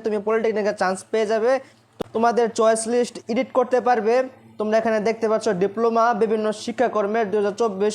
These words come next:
পঁচিশ শিক্ষাবর্ষের প্রথম, দ্বিতীয়, তৃতীয় এবং চতুর্থ পর্যায়ের অপেক্ষমান তালিকায় থাকা শিক্ষার্থীরা আগামী বারো নয় দুই হাজার চব্বিশ হতে তেরো নয় দুই হাজার চব্বিশ তারিখের মধ্যে নিজেদের আবেদন এডিট করতে পারবে। তো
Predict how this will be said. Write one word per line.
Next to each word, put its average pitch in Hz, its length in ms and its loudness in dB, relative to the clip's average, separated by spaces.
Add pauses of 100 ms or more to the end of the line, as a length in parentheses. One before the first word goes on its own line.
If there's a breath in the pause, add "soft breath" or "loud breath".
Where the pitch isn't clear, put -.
পঁচিশ 220 300 -2 (120)
শিক্ষাবর্ষের 226 680 0 (420 loud breath)
প্রথম, 233 280 2 (120)
দ্বিতীয়, 233 300 2 (160)
তৃতীয় 247 300 2 (200)
এবং 220 140 2 (120)
চতুর্থ 226 260 -2 (140)
পর্যায়ের 233 300 0 (100)
অপেক্ষমান 220 500 0 (100)
তালিকায় 226 420 2 (320)
থাকা 226 180 2 (120)
শিক্ষার্থীরা 226 460 0 (120)
আগামী 233 280 2 (180)
বারো 190 260 4 (160)
নয় 247 160 2 (380)
দুই 202 360 2
হাজার 220 220 0
চব্বিশ 233 340 0
হতে 226 200 0 (460)
তেরো 233 200 4 (100)
নয় 233 180 2
দুই 233 100 2
হাজার 226 200 0
চব্বিশ 226 300 0
তারিখের 226 400 0
মধ্যে 220 280 0
নিজেদের 220 320 0 (120)
আবেদন 220 260 2 (160)
এডিট 247 260 0
করতে 247 300 2
পারবে। 175 280 2 (480 loud breath)
তো 214 100 2